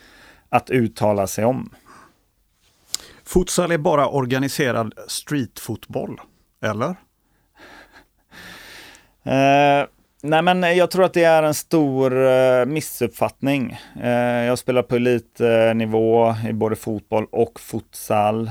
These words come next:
Speaker 1: och, eh, för min del så, så kände jag att det krävdes ett mycket större, en mycket högre och större spelförståelse och speluppfattning i futsal.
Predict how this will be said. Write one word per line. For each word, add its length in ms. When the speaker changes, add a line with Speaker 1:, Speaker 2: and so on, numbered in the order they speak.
Speaker 1:
och, 320
eh, 460
för 100
min 340
del 300
så, 540
så 180
kände 240
jag 120
att 80
det 80
krävdes 340
ett 100
mycket 460
större, 840
en 120
mycket 280
högre 420
och 60
större 400
spelförståelse 1200
och 120
speluppfattning 1120
i 100
futsal. 800